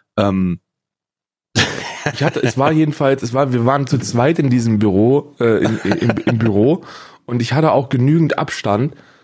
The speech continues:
Speaker 2: Ähm, und, äh, und er, und wir waren gerade so mitten im Gespräch und ich hab dem gerade fünfzehntausend Euro in die Hand gedrückt und <laughs>
Speaker 1: Mhm.
Speaker 2: das war so eine, das war so eine schwierige, das war
Speaker 1: Hast
Speaker 2: so
Speaker 1: du
Speaker 2: eine
Speaker 1: Hände geschüttelt?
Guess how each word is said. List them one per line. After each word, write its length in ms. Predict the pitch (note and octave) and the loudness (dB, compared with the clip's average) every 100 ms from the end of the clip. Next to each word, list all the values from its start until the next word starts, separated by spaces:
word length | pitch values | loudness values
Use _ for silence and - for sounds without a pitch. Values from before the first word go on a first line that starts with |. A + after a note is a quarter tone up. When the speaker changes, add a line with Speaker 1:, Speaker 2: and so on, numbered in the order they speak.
| _ - | _ -4
Speaker 2:
Ähm, 420 | B2 A#2+ A#2 A#2 - | 0 2 2 0 0
und, 320 | B2+ B2+ B2+ | 0 0 0
äh, 60 | G#2 | 0
und 380 | B2 B2+ B2+ | 2 0 0
er, 260 | B2 B2+ - | 2 2 2
und 280 | B2+ F#2 A#2+ | 0 -2 -2
wir 140 | B2 | 0
waren 200 | C3 C#3+ | 2 2
gerade 220 | D3 C#3+ | 2 2
so 100 | C3 | 2
mitten 240 | C3 D#3 D3+ | 2 2 2
im 140 | C#3+ | 2
Gespräch 560 | A#2 - B2 D3+ E3 D#3+ | 0 -2 0 2 2 0
und 80 | B2+ | -2
ich 140 | B2+ | -2
hab 80 | C#3+ | -2
dem 120 | C#3 | 0
gerade 160 | B2 B2 | 0 0
fünfzehntausend 600 | D3+ C#3+ C3+ B2+ A#2+ - | -4 -2 0 0 2 2
Euro 240 | C#3 D#3 | 2 2
in 60 | C#3+ | 2
die 80 | |
Hand 180 | C3+ D3 | 0 0
gedrückt 340 | C#3+ C3 D3 C3+ | -2 -2 -2 -2
und 200 | B2 - - | -2 -4 -12
<laughs> 180 | - _ | -20 _
Speaker 1:
Mhm. 180 | B2 - F3 - B2+ B2+ A2+ A3 | -10 -6 -4 0 0 2 0 0
Speaker 2:
das 160 | F#3+ D#3+ | 0 0
war 140 | E3+ | 2
so 80 | E3+ | 2
eine, 160 | E3+ D#3 - - - - | 0 -2 -6 -18 -18 -14
das 200 | D3 C#3+ | -10 -2
war 140 | E3 E3+ | 0 2
so 60 | |
eine 140 | E3 D#3 | 2 0
schwierige, 640 | - E3 G3+ F3 F3 E3 - - _ | 0 0 0 2 0 0 -6 -20 _
das 180 | - D3 | -6 0
war 80 | D#3+ | 0
Speaker 1:
Hast 80 | D#3+ | 2
Speaker 2:
so 60 | E3 | 2
Speaker 1:
du 60 | |
Speaker 2:
eine 80 | D#3 | 2
Speaker 1:
Hände 140 | G3 G#3+ | 2 2
geschüttelt? 540 | - D3 C#3+ F#3 | 0 0 0 -2